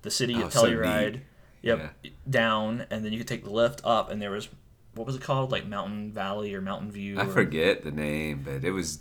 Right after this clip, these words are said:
Speaker 2: cool. Some
Speaker 1: Mountain
Speaker 2: restaurants. It was
Speaker 1: Village or s-,
Speaker 2: beautiful.
Speaker 1: Yeah. And, and there were, there was a, a little, little town up on the mountain. That, it wasn't like that here. So maybe that's the distinction.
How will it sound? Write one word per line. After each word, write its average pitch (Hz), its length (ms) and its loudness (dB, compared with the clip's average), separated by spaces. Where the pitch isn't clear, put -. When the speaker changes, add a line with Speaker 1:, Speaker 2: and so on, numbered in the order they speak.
Speaker 2:
cool. 82 500 4
Some 76 180 -4
Speaker 1:
Mountain 120 100 4
Speaker 2:
restaurants. 85 340 4
It 104 40 2
was 95 80 0
Speaker 1:
Village 80 100 -4
or - 80 -
s-, 98 140 4
Speaker 2:
beautiful. 80 600 2
Speaker 1:
Yeah. 117 260 2
And, 143 220 2
and 143 140 0
there 139 80 4
were, 123 240 0
there 131 140 0
was 123 100 -2
a, 127 180 -4
a 120 100 -10
little, 127 360 -2
little 131 220 -2
town 113 600 -2
up 120 320 2
on 117 340 -2
the 101 80 -6
mountain. 107 440 -4
That, 117 220 0
it 123 60 0
wasn't 131 260 4
like 113 160 0
that - 160 -6
here. 92 340 -6
So 117 180 -2
maybe 127 240 0
that's 113 220 0
the 98 100 -6
distinction. 95 720 -8